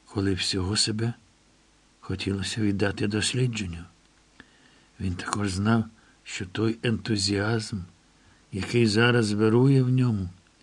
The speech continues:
так само легко міг і закінчитися. Від цього вдвічі гіркіше було перебувати тут у Відні, в бездіяльності,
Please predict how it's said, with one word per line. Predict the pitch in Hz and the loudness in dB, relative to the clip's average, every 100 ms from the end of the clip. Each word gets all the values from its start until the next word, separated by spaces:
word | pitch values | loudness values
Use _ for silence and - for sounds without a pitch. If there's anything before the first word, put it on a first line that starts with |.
| - - _ _ _ _ _ - | -20 -20 _ _ _ _ _ 2
так | 131 - | 2 2
само | - 143 147 143 | 2 6 6 6
легко | 127 139 135 139 127 | 6 6 4 2 2
міг | 120 127 131 - _ _ _ _ _ _ _ - | 4 4 2 -6 _ _ _ _ _ _ _ -4
і | |
закінчитися. | 117 135 135 143 139 - 135 - 98 - - - _ _ _ _ _ _ _ _ _ _ _ _ - | 2 2 2 0 0 -2 -4 -4 -8 -8 -10 -20 _ _ _ _ _ _ _ _ _ _ _ _ 0
Від | 110 110 | 2 4
цього | - 135 | 8 10
вдвічі | 120 131 135 135 | 10 6 4 8
гіркіше | 131 123 - 143 139 156 | 8 8 6 4 6 4
було | 147 143 147 139 - _ _ _ _ _ _ _ _ | 4 4 4 0 -12 _ _ _ _ _ _ _ _
перебувати | - 98 95 98 107 101 104 | -6 -4 -2 0 -2 -2 -4
тут | 101 95 | -4 -4
у | 104 | -2
Відні, | 104 117 107 104 - _ _ _ _ _ _ _ | 0 -2 -4 -8 -16 _ _ _ _ _ _ _
в | 104 | -4
бездіяльності, | 101 123 95 120 113 110 107 95 - - | 4 4 6 6 8 8 6 0 -6 -10